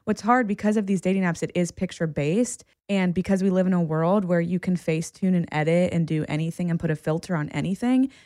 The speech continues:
is we have this, like, pull to make sure that the pictures we're putting, putting up there are, like, the most extravagant, best pictures ever. And I like to throw the idea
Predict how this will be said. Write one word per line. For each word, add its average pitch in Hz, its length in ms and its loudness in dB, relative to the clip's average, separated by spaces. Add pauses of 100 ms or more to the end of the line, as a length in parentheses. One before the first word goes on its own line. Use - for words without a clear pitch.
(340)
is 196 400 2
we 220 300 2
have 196 260 2
this, 185 340 0
like, 170 240 0 (120)
pull 202 600 0 (240)
to 190 140 0
make 196 240 4
sure 208 180 -2
that 180 140 0
the 165 80 2
pictures 196 420 -2
we're 170 80 -2
putting, 165 300 0 (100)
putting 180 240 0
up 185 220 -2
there 156 260 0 (340)
are, 180 140 2
like, 170 220 2
the 180 80 -2
most 180 260 2
extravagant, 175 640 -2
best 170 240 -2
pictures - 440 -8
ever. - 420 -2 (380)
And 180 160 0 (120)
I 285 300 4
like 160 460 -2
to 165 400 -2
throw 170 260 0
the 170 140 0
idea 156 420 0